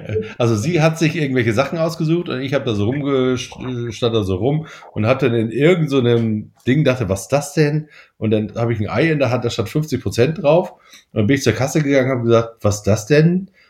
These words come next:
Und er so, "Ja, das ist das einzige fünfzig Prozent Ei, du hast es gefunden, du bist der Größte, yeah, Zong" und so.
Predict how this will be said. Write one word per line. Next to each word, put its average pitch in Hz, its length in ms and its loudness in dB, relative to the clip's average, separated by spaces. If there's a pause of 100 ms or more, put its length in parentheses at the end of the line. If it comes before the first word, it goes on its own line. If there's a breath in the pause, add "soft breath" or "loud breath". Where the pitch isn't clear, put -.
(160 soft breath)
Und 113 120 -2
er 120 100 0
so, 110 80 2
"Ja, 170 460 -2
das 139 120 -4
ist 147 140 -8
das 151 160 0
einzige 160 440 -2
fünfzig 160 360 2
Prozent 160 420 0
Ei, 147 200 0
du 131 120 0
hast 156 120 -2
es 143 100 -8
gefunden, 170 480 0
du 127 80 -2
bist 147 160 -2
der 151 60 2
Größte, 165 320 0
yeah, 151 400 2
Zong" 170 440 -2
und 143 140 -4
so. 139 260 0